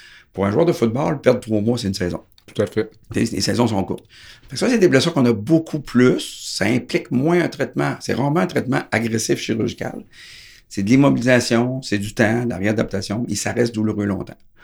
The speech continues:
Speaker 1: Dans notre domaine, évidemment, les blessures majeures, les fameuses blessures des croisés antérieurs, il y en a énormément. Euh, joueurs de soccer, joueurs de rugby, frisbee, football. Évidemment, on vient de parler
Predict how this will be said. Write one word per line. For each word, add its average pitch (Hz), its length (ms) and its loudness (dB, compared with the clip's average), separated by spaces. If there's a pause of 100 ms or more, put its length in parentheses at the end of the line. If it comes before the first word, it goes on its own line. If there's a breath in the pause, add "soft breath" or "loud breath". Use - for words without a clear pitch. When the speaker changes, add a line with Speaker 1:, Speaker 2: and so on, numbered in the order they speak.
(220 loud breath)
Speaker 1:
Dans 101 100 0
notre 127 160 4
domaine, 127 340 6
évidemment, 110 500 2 (240)
les 90 260 -4
blessures 110 360 2
majeures, 110 600 2
les 87 120 -2
fameuses 120 380 2
blessures 110 260 0
des 113 140 0
croisés 104 300 0
antérieurs, 104 440 -2
il 107 60 -8
y 95 60 -8
en 92 120 -4
a 92 180 -4
énormément. 107 680 2 (640 loud breath)
Euh, 95 580 0
joueurs 117 180 0
de 113 100 0
soccer, 107 440 2
joueurs 113 180 0
de 110 80 0
rugby, 110 600 0
frisbee, 123 840 0
football. 113 460 -2
Évidemment, 117 280 0
on - 20 2
vient 110 140 0
de - 40 -8
parler 107 320 -4